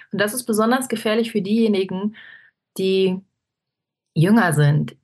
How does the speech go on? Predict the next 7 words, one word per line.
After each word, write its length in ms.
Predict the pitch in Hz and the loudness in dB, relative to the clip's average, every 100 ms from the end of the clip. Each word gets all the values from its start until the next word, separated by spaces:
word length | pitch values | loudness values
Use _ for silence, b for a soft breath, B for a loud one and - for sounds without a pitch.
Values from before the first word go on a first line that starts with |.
| - | -8
die 360 | 180 180 180 165 | -2 0 0 0
Generationen, 840 | 170 175 170 143 - 185 190 190 | 0 0 -2 -2 -2 0 0 0
die 100 | 175 | 0
unter 360 | 185 208 208 160 | 2 0 0 -2
uns 260 | 160 147 | -2 -2
sind. 320 | 151 151 143 | -2 -2 -2
Also, 360 | 160 156 160 | -2 0 0